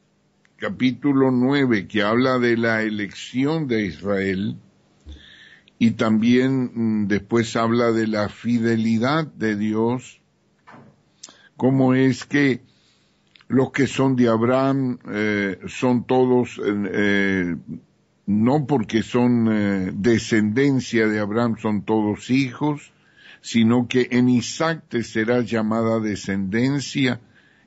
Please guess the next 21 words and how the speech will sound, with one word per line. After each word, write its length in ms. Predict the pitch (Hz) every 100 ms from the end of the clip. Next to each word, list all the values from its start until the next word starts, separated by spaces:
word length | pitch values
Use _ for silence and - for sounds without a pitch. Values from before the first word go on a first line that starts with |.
| _
y 140 | 110
se 240 | 101 - 107
refiere 580 | 98 98 107 120 123 123
a 60 |
los 260 | 107 104 -
hijos 260 | 120 117 107
que 140 | 101
no 200 | 107 110
provienen 600 | 98 101 104 123 139 123
de 140 | 98 101
la 200 | 98 92
carne, 560 | 123 135 123 104 90 - _ _ _
¿eh?, 320 | - 87 107 113 _ _ _ _ _ _ _
sino 400 | - 104 107 113
que 160 | 110 117
son 320 | - 120 127
los 260 | 120 113 -
hijos 380 | 131 123 139 110
de 140 | 113
la 180 | 113 95
promesa, 640 | 95 101 113 175 165 -